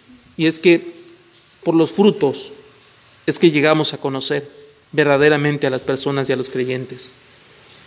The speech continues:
Eh, el, el acto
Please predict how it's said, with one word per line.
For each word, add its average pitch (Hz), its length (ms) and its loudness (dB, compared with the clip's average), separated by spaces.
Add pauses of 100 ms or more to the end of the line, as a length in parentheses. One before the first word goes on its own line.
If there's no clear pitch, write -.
(1800)
Eh, 127 260 -2
el, 156 140 8
el 160 180 8
acto 147 480 0